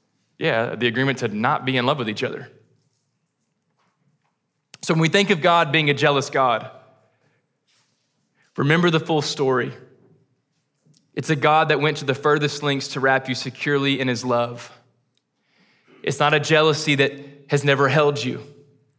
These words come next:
has never healed you, has never pulled you back, has never pursued you, has never saved you, rescued you, encouraged you, sat in the quiet with you, traveled with you. He's jealous out of a love that has went to the furthest extent for you.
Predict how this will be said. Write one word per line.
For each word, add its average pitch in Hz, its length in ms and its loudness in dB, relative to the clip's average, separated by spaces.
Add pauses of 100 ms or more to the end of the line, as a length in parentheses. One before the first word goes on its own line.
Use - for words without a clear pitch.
(420)
has 131 160 -2
never 135 240 2
healed 151 340 0
you, 117 240 -6 (960)
has 135 120 -2
never 139 220 0
pulled 147 300 -2
you 147 100 0
back, 147 320 2
has 135 140 -2
never 139 180 2
pursued 147 520 -2
you, 123 120 0
has 127 120 0
never 143 220 0
saved 160 400 0
you, 123 100 -4
rescued 160 480 0
you, 123 100 -2
encouraged 156 580 0
you, 113 160 -6 (1040)
sat - 420 0
in 170 80 -2
the 156 60 2
quiet 185 420 2
with 147 180 -2
you, 117 100 -2
traveled 180 540 2
with 139 160 -4
you. 123 140 0
He's 135 240 0
jealous 170 640 2
out 151 120 4
of 147 120 0
a 139 40 2
love 143 460 2
that 143 120 2
has 127 180 -2
went 151 280 -2
to 160 80 -4
the 139 120 -2
furthest 160 840 -2
extent - 560 -6
for - 160 -8
you. 104 320 -10